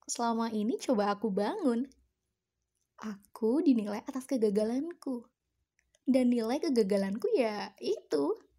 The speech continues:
Kekecewaan dari orang-orang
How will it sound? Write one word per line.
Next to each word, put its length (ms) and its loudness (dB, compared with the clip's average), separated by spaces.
Kekecewaan 1120 -8
dari 400 2
orang-orang 720 -8